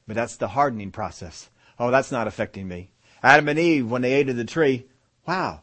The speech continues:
that didn't hurt at all. We're still alive." The deceitfulness of sin. But as soon as Jesus came into the garden, what happened? They hid. Verse fourteen,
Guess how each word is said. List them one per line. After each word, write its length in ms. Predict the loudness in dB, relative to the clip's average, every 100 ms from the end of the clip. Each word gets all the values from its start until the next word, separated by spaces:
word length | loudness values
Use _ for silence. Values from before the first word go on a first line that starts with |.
| -6
that 160 | -6 -4
didn't 140 | -4
hurt 140 | -4
at 100 | -4
all. 260 | -6 -8 -16 _ _ _ _ _ _ _ _ _ _
We're 100 | -4
still 340 | -4 0 0 2
alive." 380 | 0 -2 -6 -12 -20 _ _ _ _ _ _ _ _ _ _ _ _ _ _ _ _ _ _ _ _
The 80 | -8
deceitfulness 640 | -8 -6 -6 -6 -10 -10 -14
of 80 |
sin. 340 | -12 -10 -10 -14 _ _ _ -4
But 120 | -2
as 120 | -2
soon 160 | -4 -2
as 260 | -4 -6 -18 _ _ -4
Jesus 340 | 0 0 0
came 200 | -2 0
into 120 | 0
the 80 | 2
garden, 320 | 4 4 0
what 120 | -4
happened? 360 | -2 -4 -6 -16 _ _ _ _ _ _ _ _ _ _ _ _ _ -14
They 180 | -4 -2
hid. 300 | -2 -4 -6 _ _ _ _ _ _ _ _ _ _ -2
Verse 180 | -2
fourteen, 520 | 0 -4 -2 -4 -4